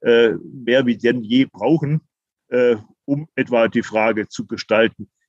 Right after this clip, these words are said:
wie sieht denn auch ein neues sozialstaatliches Sicherungsversprechen in diesem Wandel aus? Äh, was heißt das, äh, für die Arbeitsmarktpolitik? Wie sieht die Industriepolitik aus, die in Richtung Investitionen, äh, in,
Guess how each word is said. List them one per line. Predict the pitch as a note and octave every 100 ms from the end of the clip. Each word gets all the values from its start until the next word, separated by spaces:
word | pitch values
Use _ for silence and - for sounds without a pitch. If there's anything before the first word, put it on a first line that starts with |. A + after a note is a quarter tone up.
| _
wie | -
sieht | - D#3+ -
denn | -
auch | A#2+ A#2
ein | - A#2
neues | A2+ A#2+ A2
sozialstaatliches | - G#2+ - A2 C#3+ - - A#2+ G#2+ G#2+ -
Sicherungsversprechen | E3+ E3 D3+ - G#2+ - - A2 G#2+
in | G2 -
diesem | G#2+ G#2 F#2+
Wandel | - G2+ F#2+
aus? | F2+ G2+ F#2+ - _ _ _ _
Äh, | - A2+ G2 - _
was | A2 -
heißt | B2+ C3 -
das, | B2+ - -
äh, | B2
für | A2+ B2+
die | B2+
Arbeitsmarktpolitik? | B2 C#3 B2 - A2+ G#2 _ G#2 - F#2+ -
Wie | E2+
sieht | C#3 C#3+
die |
Industriepolitik | C#3 C3+ - D3+ - B2+ A#2 - A#2 -
aus, | A2 G#2 - _ _ _ _
die | B2
in | A#2
Richtung | B2 A#2+ B2
Investitionen, | A#2+ A2+ A2+ - A2 - B2+ D3 D#3 C#3 A#2
äh, | G#2+ A2 G#2+
in, | - A2+ G#2+